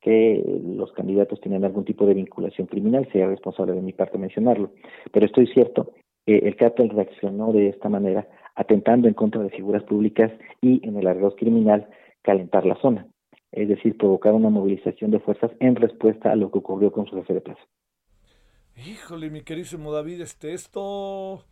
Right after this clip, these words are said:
Speaker 2: eh, no, es-, es-, eh, eh, esto no está grato para lo que viene y para lo que puede seguir pasando, ¿no? Porque no se ve que se frena y además se ve como que dejan que hay muchas cosas que pasen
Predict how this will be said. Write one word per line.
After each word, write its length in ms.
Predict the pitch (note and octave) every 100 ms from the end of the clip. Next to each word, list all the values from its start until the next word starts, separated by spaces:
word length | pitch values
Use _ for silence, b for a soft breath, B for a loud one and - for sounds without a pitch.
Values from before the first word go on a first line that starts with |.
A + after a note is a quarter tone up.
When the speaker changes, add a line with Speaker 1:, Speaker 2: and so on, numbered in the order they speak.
| _ _ _ -
Speaker 2:
eh, 760 | D3 D3 D3 C#3+ C#3+ C#3 C#3 C#3
no, 640 | D3 D#3+ E3+ E3 D#3+ D#3
es-, 220 | E3 - -
es-, 280 | C#3+ - -
eh, 180 | D3+ - -
eh, 140 | F#3 -
esto 340 | G#3 - A#3+ A3+
no 160 | A3
está 260 | G#3+ - G3+
grato 560 | E3 G3 A3 F4 E4
para 220 | A3 F3+ E3+
lo 120 | D#3
que 140 | E3
viene 380 | D#3+ G#3 D4 D#4
y 40 |
para 240 | D3+ E3+ D#3+
lo 140 | D3
que 100 | C3+
puede 200 | B2+ F3+
seguir 320 | C#3+ D3+ C#3
pasando, 580 | B2 C#3 - B3 D4 F#3+
¿no? 160 | F3 G3+
Porque 300 | E3 - D3
no 180 | D#3+ F#3
se 260 | - F#3
ve 200 | F3 F#3+
que 120 | G3
se 140 | F3 G3
frena 400 | G3+ F3+ F#3 F3+ b b b
y 180 | F#3 F3
además 340 | E3 D#3+ G#3 G3+
se 140 | G3+
ve 240 | G3 G#3+
como 320 | - G3 F3 -
que 120 | E3+
dejan 380 | G3 F#3+ G#3 -
que 160 | F#3
hay 100 | F3
muchas 380 | F#3 F#3+ F#3 -
cosas 320 | F#3 F3 F#3
que 160 | - D#3+
pasen 720 | - G3 D#3 E3+ E3 G#3